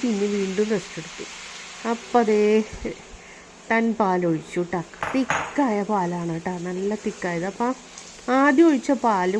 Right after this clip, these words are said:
വറ്റി, അതിന് ശേഷം നമ്മൾ കുറുതായ പാൽ ഒഴിച്ചു കൊടുക്കുക. എന്നിട്ട് ചെറിയ തിള വരുമ്പോൾ ഓഫ് ചെയ്യുക. അതാണ്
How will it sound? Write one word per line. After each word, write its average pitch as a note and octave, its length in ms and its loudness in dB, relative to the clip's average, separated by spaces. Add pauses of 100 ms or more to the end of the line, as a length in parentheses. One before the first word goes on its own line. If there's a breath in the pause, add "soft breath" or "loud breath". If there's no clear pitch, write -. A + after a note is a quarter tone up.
(120)
വറ്റി, G3+ 680 2 (680)
അതിന് A3+ 260 0 (140)
ശേഷം G#3 460 0 (120)
നമ്മൾ G3+ 220 -4 (160)
കുറുതായ A3+ 640 0 (160)
പാൽ E3 220 0 (540 loud breath)
ഒഴിച്ചു F#3+ 280 4
കൊടുക്കുക. D#3+ 340 -6 (240)
എന്നിട്ട് A#3+ 480 0 (140)
ചെറിയ G3 720 -2 (100)
തിള F#3+ 140 -2 (100)
വരുമ്പോൾ F3+ 400 -2 (180)
ഓഫ് E3+ 220 -8
ചെയ്യുക. E3 260 -4 (520 loud breath)
അതാണ് F#3 400 0